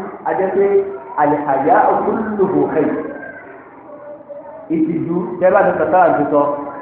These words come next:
oore ní máa mú wá gbogbo ọ̀rẹ́ tí ẹ bá gbà sí yẹn. Tòkọ́lọ̀ kò ṣe ìtìjú ọ̀hún fún wa. Tá a bá wo interaction ọkùnrin àti obìnrin nínú àwùjọ wa,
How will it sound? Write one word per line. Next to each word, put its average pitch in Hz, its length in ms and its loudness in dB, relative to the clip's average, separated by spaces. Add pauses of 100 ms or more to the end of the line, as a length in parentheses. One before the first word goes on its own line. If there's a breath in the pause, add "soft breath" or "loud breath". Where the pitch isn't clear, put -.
oore 147 340 2
ní 156 140 0
máa 151 240 2
mú 143 200 0
wá 151 200 6
gbogbo 143 440 2
ọ̀rẹ́ 131 200 2
tí 165 100 -4
ẹ 147 60 4
bá 135 140 2
gbà 135 160 4
sí 113 240 -4
yẹn. 110 200 -8 (560)
Tòkọ́lọ̀ 156 400 2
kò - 160 4
ṣe 143 180 0
ìtìjú 127 340 0
ọ̀hún 156 240 4
fún - 120 -2
wa. 113 160 4 (2500)
Tá 170 140 2
a 180 80 8
bá 202 100 8
wo 190 100 8
interaction 185 520 6
ọkùnrin 160 320 4
àti 151 180 4
obìnrin 156 240 0
nínú 170 120 2
àwùjọ 151 380 2
wa, 139 180 4